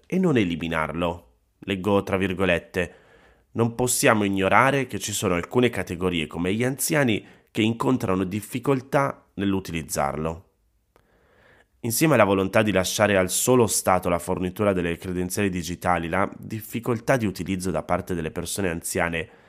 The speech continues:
sembra essere il principale motivo per cui il governo sta considerando di eliminare o cambiare lo spid.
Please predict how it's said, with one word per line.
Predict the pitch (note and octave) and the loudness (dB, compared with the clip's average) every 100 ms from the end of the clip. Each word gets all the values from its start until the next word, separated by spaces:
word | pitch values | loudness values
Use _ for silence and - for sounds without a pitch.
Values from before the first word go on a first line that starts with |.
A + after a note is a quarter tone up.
| _ _ | _ _
sembra | - A#2+ A#2 G#2 - _ | -6 2 4 4 0 _
essere | G2+ A2 - G2+ | -4 -2 0 0
il | F#2+ | 0
principale | F#2 F#2+ E2+ G2 G#2 | -2 -4 -2 0 2
motivo | F#2 A2 A2+ G#2+ F2+ | 2 0 0 -2 -2
per | F2+ | -4
cui | - F#2 | -4 -4
il | F2 | -4
governo | - G2+ G2 F#2 | -2 0 2 0
sta | F2 - F2 | -2 -2 -4
considerando | G2 F2+ - F#2+ F#2 F2 | -4 -4 -2 0 0 -2
di | F2 | -2
eliminare | E2+ E2+ F#2+ G2 F2 E2 - | -2 0 0 2 2 -2 -4
o | - | -8
cambiare | F2 F2+ E2+ D#2 | -4 -4 -2 -2
lo | D2 | -4
spid. | D2+ - D2 C2+ - D#2 | -8 -10 -10 -10 -8 -10